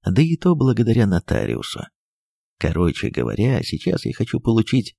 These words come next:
не развод, а стопроцентную уверенность, что мне ничего не угрожает. Своего рода страховку.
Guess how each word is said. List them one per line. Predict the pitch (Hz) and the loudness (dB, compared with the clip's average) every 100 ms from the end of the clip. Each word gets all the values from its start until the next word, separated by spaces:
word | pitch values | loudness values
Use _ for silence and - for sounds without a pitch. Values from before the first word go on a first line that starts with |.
| - | -2
не | 110 110 | 2 4
развод, | 95 85 92 156 131 - _ _ _ _ _ _ _ | 4 2 2 2 2 0 _ _ _ _ _ _ _
а | 107 | -2
стопроцентную | - - 135 - 123 - 139 120 - 123 117 - | -2 -2 -2 0 -2 0 0 0 0 2 2 2
уверенность, | 120 101 101 69 55 52 - | 0 4 4 4 0 -6 -8
что | - 80 | -4 -2
мне | 101 104 | 2 4
ничего | 101 98 - - 85 | 4 4 2 -2 0
не | 92 98 | 2 2
угрожает. | 90 76 65 55 53 50 - _ _ _ _ _ - | 2 0 -2 -2 -4 -6 -10 _ _ _ _ _ -6
Своего | 165 180 170 156 | -2 0 0 0
рода | 147 135 95 | 0 0 -2
страховку. | - - 95 - 65 - - | -2 -2 -2 0 -2 -2 -8